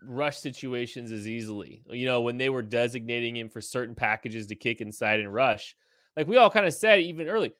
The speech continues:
like, he's gonna be a guy that they'll kick inside in these obvious passing situations. But guess what? The Chiefs were not in control of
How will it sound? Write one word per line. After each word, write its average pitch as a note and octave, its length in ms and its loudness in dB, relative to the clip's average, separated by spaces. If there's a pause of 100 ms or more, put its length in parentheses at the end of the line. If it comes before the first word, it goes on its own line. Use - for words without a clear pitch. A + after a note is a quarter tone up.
(200)
like, - 100 -8
he's G3 260 -4
gonna G3+ 200 2
be G3+ 160 0
a G3 40 2
guy E3 220 6
that D#3 160 -4
they'll C#3+ 140 2
kick D#3 260 -4
inside D3+ 520 0
in C#3+ 100 -6
these C#3+ 160 -6
obvious B2 400 -4
passing D3 420 -2
situations. G#2+ 680 -8 (220)
But B2+ 120 -6
guess A3 240 6
what? A#3 220 4 (200)
The D3 80 -10
Chiefs D#4 300 6
were F#3 240 2
not F#3+ 260 6
in F#3 80 -6
control F#3 460 0
of C3+ 80 -6